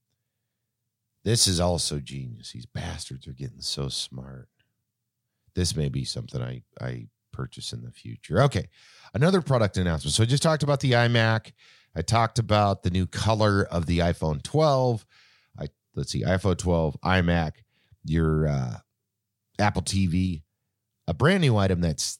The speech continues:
that's coming over to 'em, which is awesome, is called the AirTag. And so essentially what the AirTag is, it looks like something maybe the size of a quarter. And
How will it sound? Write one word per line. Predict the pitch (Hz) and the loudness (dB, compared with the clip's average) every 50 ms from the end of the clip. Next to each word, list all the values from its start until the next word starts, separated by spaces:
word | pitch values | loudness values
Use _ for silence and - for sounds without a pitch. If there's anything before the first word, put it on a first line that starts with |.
| _ _ | _ _
that's | - 90 87 - - | 0 0 0 0 0
coming | - 104 98 90 85 80 78 | 0 0 2 2 2 2 2
over | 78 78 69 69 69 | 2 2 2 0 -2
to | - - - 80 78 76 | -2 -2 -2 0 -2 -2
'em, | 73 69 64 - _ - | -4 -6 -10 -16 _ -2
which | 98 90 85 80 - - - | -2 0 0 -2 -4 -8 -4
is | - 101 107 113 107 92 82 - _ _ _ | 0 2 2 2 2 0 -4 -10 _ _ _
awesome, | - 80 80 82 80 85 82 80 80 80 76 - - - - - - 80 73 67 65 64 60 52 55 67 - | -2 -2 0 0 0 0 0 0 0 0 0 0 0 2 0 0 0 -2 -4 -4 -6 -10 -10 -12 -16 -18 -10
is | - 80 87 87 82 80 | -4 0 0 2 2 0
called | - - 135 127 110 92 | 2 2 2 2 2 2
the | 98 98 | 0 0
AirTag. | 95 92 87 85 82 - - 78 71 64 58 - _ _ _ _ _ _ _ _ _ _ _ _ _ _ | 2 2 2 2 2 0 0 0 -4 -6 -8 -12 _ _ _ _ _ _ _ _ _ _ _ _ _ _
And | - 98 101 | -6 -4 0
so | - 143 156 | 2 2 2
essentially | 135 - 190 180 - 170 | 2 2 2 2 2 2
what | 160 131 | 2 2
the | 139 123 | 2 2
AirTag | 127 131 120 - 120 113 107 101 | 2 2 2 4 4 4 4 2
is, | 95 101 101 101 98 90 | 2 2 2 4 4 2
it | 98 92 - | 0 0 2
looks | 82 107 101 - - | 0 0 2 2 0
like | - 98 92 - - _ _ _ _ | 0 0 -2 -4 -8 _ _ _ _
something | - - 107 101 87 98 98 95 92 - _ _ _ _ _ _ _ _ _ _ _ - | -2 0 0 2 0 0 -2 -2 -6 -8 _ _ _ _ _ _ _ _ _ _ _ -8
maybe | - 90 95 98 98 98 | -4 0 2 4 4 2
the | 87 82 | 2 2
size | - - 107 104 85 | 2 2 2 2 0
of | 76 | -2
a | 67 - | -8 -10
quarter. | - - - - 104 107 110 113 120 120 104 - _ _ _ _ _ _ _ _ _ _ _ _ _ _ _ _ _ _ _ _ _ _ _ _ _ _ _ _ _ _ _ _ _ | -12 -10 -2 0 2 2 2 2 0 -2 -4 -8 _ _ _ _ _ _ _ _ _ _ _ _ _ _ _ _ _ _ _ _ _ _ _ _ _ _ _ _ _ _ _ _ _
And | - 113 113 117 120 120 117 117 110 | 0 2 4 4 4 4 4 2 -2